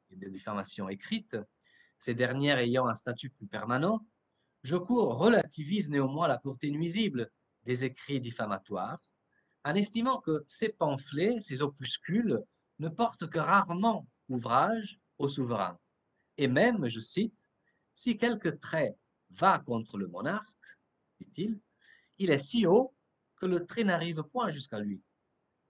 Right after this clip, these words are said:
Ah, le monarque est si haut que le trait n'arrive pas jusqu'à lui. Quelque décemvir en peut être effleuré, mais ce n'est pas un grand malheur pour l'État. Autrement dit, les libelles, c'est-à-dire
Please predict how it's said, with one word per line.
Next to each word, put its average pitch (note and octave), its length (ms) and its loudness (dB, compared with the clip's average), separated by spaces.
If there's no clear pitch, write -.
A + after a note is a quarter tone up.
Ah, G#2+ 80 -10
le G#2 100 -2
monarque B2 380 -2
est A2+ 60 -4
si F3+ 200 -2
haut G#3+ 140 6
que - 120 -8
le B2 120 -2
trait F#3 160 -4
n'arrive D3 320 -4
pas G3 180 0
jusqu'à A#2+ 320 -6
lui. F#2+ 240 -6
Quelque A#3 320 -2
décemvir D#3+ 800 -4
en G#2+ 140 -8
peut A2+ 200 -12
être A#2+ 360 -4
effleuré, G3+ 640 -4
mais B2 120 -2
ce B2 180 -4
n'est A2+ 120 -4
pas F3 200 -2
un A#2+ 160 2
grand A#2+ 300 -4
malheur G#2 400 -2
pour G#2+ 160 -12
l'État. - 320 -14
Autrement G#3 380 4
dit, G#3 360 2
les C#3 140 4
libelles, C#3+ 600 4
c'est-à-dire C#3+ 640 0